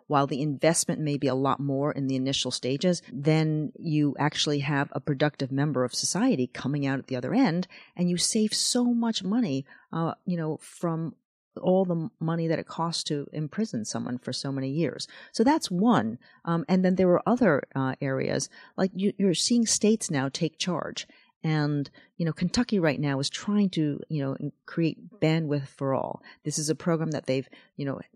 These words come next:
been embroiled in for a few years, and it's been, you know, I had cost overruns, but the idea that they are trying to bring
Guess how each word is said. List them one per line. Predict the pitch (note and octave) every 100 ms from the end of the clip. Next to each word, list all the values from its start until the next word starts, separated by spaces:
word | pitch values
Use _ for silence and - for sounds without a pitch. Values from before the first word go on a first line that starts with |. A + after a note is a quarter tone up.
| C#3
been | D3+ C#3
embroiled | C#3 C3+ D3+ E3 E3+
in | D#3
for | C3+ C#3+
a | C3
few | - D3
years, | E3 E3 E3 C#3
and | B2+
it's | A#2+
been, | - C3+ B2+ B2 -
you | C3+
know, | - B2
I | A#2
had | C3+ -
cost | - F#3 -
overruns, | F3+ D#3+ D3 C#3 C#3+
but | -
the | D#3 -
idea | G3+ G#3 F#3 F#3+
that | -
they | D3
are | C3
trying | - E3 D#3+ D#3
to | C#3+
bring | C3 C#3+ D#3+ D#3 D3+ C#3+